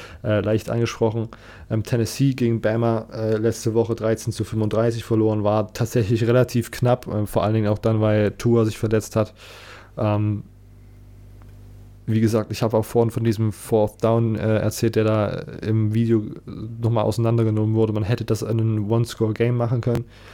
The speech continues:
Ähm, Tennessee so, zu Hause ist halt immer relativ schwierig. Die haben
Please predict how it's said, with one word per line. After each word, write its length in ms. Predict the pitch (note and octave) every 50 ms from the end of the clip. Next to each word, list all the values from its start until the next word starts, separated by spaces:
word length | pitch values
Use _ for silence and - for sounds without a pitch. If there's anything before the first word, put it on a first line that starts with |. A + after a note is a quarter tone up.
| - - - - - - -
Ähm, 400 | G#2+ G#2 G2+ G2+ G2+ G2 F#2+ - - - - - - - -
Tennessee 400 | - B2 A#2 G#2+ - - - A#2
so, 180 | A2+ A2 A#2 A#2
zu 200 | - - A#2 G#2
Hause 300 | A#2 A#2+ B2 B2 A#2 A2+
ist 80 | -
halt 140 | B2 A2+ A2+
immer 220 | A#2 A2+ A2+ A2
relativ 320 | A2 A2 A2 G#2 - A2 G#2 -
schwierig. 340 | - - B2 B2 A#2 A2
Die 140 | - - A2+
haben 320 | A2 G#2+ G#2+ G#2 F#2+ -